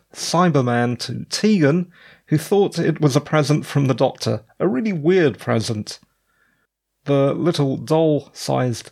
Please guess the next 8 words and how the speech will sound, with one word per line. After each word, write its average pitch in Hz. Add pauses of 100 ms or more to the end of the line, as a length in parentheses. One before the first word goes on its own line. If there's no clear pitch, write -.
(140)
Cyberman 170 (100)
regrows, 151
opens 123
up, - (540)
and 139
becomes 190
a 151
doorway 131